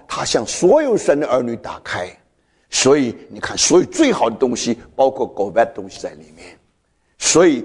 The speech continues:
你如果仔细去看 Eric Sauer 的东西的话，哎，你发现他多少，他很多地方很明显受国度学派的影响。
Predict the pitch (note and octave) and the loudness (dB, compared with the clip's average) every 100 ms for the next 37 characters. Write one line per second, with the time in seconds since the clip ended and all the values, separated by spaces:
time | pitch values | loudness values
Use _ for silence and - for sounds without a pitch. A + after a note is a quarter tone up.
0 | - - A#2 A#2 C#3 A#2 - G2+ - F3+ | -8 -4 -2 0 2 0 -2 -6 -4 -6
1 | - C3+ A2 - - F3+ F#3 A2+ - D#3 | -8 -8 -8 -6 0 2 2 -2 -2 0
2 | C#3+ C3+ G#2+ D#3+ D#3 - A#2+ G#2 A#2 G2+ | 0 -2 0 -2 -2 -2 -2 -4 -4 -4
3 | - _ _ B2+ C#3 C3 F#2+ - C#3 - | -6 _ _ -4 -2 -2 -6 -6 -6 -4
4 | C#3 - _ _ _ - - A2+ - G#3+ | -4 -6 _ _ _ -12 -10 -10 -2 2
5 | A3+ - G2 - _ - C#3 - B2 - | 2 0 -8 -12 _ -6 -4 -2 -4 0
6 | C4 B3+ G3 C#3 A2+ - - G#2+ G2+ A#2+ | 0 0 -2 0 -2 -6 -8 -6 -4 -2
7 | F3 A2+ F#2 - - - G2+ - G#2 G#2 | 0 -2 -4 -12 -12 -2 -2 -2 -4 -2
8 | A2 F2 _ _ - - - F#2+ E2+ - | -4 -8 _ _ -10 -8 -8 -10 -12 -16
9 | _ - - - | _ -16 -14 -14